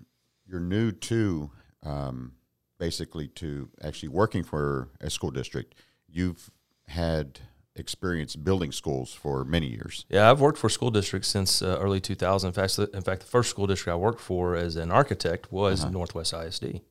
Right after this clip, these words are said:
Speaker 1: Okay.
Speaker 2: Um, I, at that point, back in the early two thousands, around two thousand one, two thousand two,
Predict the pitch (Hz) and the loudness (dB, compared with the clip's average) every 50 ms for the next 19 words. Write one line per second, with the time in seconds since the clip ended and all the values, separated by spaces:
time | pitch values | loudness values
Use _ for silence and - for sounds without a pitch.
0 | _ _ - - 95 - 95 85 85 - 90 87 87 85 85 80 82 82 82 - | _ _ -10 -10 -8 -6 -6 -8 -6 -2 0 0 2 2 0 0 -2 -2 -4 -6
1 | - - 85 82 85 78 - - - - 87 - - - 92 90 80 76 87 85 | -8 -10 -8 -6 -6 -6 -6 -8 -6 -4 -6 -6 -4 -6 -6 -6 -4 -4 -4 -6
2 | 87 - 92 85 85 85 85 82 85 87 87 90 90 82 - - - 87 - 85 | -4 -4 -4 -6 -4 -4 -4 -4 -4 -4 -4 -4 -6 -6 -6 -8 -10 -10 -8 -8
3 | 85 87 90 90 98 101 92 85 85 80 80 80 - - 92 87 82 82 78 80 | -6 -6 -4 -4 -4 -4 -6 -6 -6 -8 -8 -10 -10 -8 -8 -6 -6 -6 -6 -6
4 | 80 80 80 80 80 85 90 90 87 90 90 87 - 92 87 80 82 - 82 - | -8 -10 -10 -12 -14 -10 -8 -6 -4 -4 -4 -6 -6 -10 -12 -12 -14 -16 -18 -16
5 | - - 110 117 135 143 | -8 -4 -4 -2 -2 -4